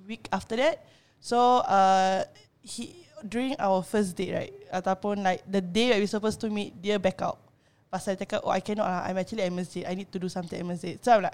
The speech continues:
"Okay, fine. I cannot get angry because he's doing something for Allah." <laughs> Okay. <laughs> So, and then after that, like, he actually, uh, really show his remorse by actually initiating to meet up the next day.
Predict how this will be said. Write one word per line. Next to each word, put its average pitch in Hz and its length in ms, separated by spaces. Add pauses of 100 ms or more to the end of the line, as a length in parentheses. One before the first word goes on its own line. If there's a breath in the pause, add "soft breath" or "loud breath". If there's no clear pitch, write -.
"Okay, - 140
fine. 180 220 (440 loud breath)
I 185 80
cannot 208 240
get - 80
angry 185 240
because 185 240
he's 185 160
doing 190 240
something 180 320
for - 160
Allah." 170 240 (120)
<laughs> - 40
Okay. - 320
<laughs> 233 480 (680)
So, 294 100 (140)
and 226 160
then 320 100
after 262 240
that, 262 260
like, 196 220
he 214 200
actually, 262 500
uh, 185 580 (760)
really 262 220
show 277 200
his 226 240
remorse 208 340
by 185 180
actually 220 440 (400 loud breath)
initiating 202 560
to 208 100
meet 208 200
up 202 120
the 185 80
next 180 220
day. 175 260